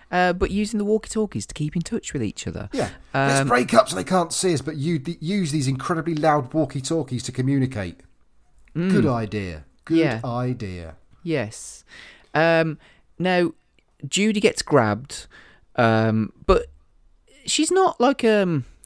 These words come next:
Speaker 1: you know, she's, she's not a typical sort of, I suppose, uh, uh, damsel in distress. You know,
Speaker 2: No.
Speaker 1: she, she, uh, she punches him and manages to get away, doesn't she?
Speaker 2: Yeah.
Speaker 1: Now, it's, it's implied later on, I don't know if she was bullshitting it, but,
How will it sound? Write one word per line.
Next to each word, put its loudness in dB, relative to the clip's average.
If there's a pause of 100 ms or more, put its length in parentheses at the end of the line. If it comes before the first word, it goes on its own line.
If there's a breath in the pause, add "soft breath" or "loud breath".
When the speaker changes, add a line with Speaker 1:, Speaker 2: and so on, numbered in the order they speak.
(420 loud breath)
Speaker 1:
you 2
know, 4
she's, -2
she's -2
not 2
a 0
typical -2
sort -6
of, -14
I 0
suppose, -2 (220)
uh, -2
uh, -2 (400)
damsel 0
in 0
distress. -4
You -4
know, 2
Speaker 2:
No. 2
Speaker 1:
she, -6
she, 0
uh, 4 (140)
she -2
punches 4
him 0
and -2
manages -2
to -10
get -2
away, 0
doesn't -4
she? -6
Speaker 2:
Yeah. -2 (600 loud breath)
Speaker 1:
Now, 2 (120)
it's, -4
it's -6
implied 2
later 2
on, 2
I -2
don't 0
know 0
if -6
she -4
was -2
bullshitting -6
it, -10
but, 2